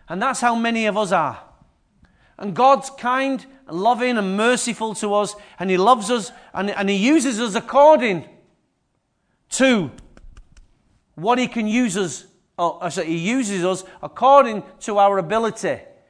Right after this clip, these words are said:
right? But he knows that there's so much more he could use us in if he could minister to our lack. Think about it. You know,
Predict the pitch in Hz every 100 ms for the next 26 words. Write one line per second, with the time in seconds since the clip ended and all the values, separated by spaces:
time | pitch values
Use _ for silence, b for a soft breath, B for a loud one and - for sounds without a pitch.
0 | _ - 143 196 185 - - 226 214 214
1 | 285 339 202 185 170 - - 202 - 294
2 | 302 285 170 196 247 359 330 240 - 208
3 | 151 196 151 170 151 170 202 - b b
4 | _ 277 220 247 - 190 233 311 - 202
5 | - 202 180 190 180 - - - _ _
6 | _ _ _ _ 147 _ _ 196 _ _
7 | _ _ _ _ _ _ _ _ _ _
8 | - 339 233 180 123 - - - - 269
9 | - b b - 262 240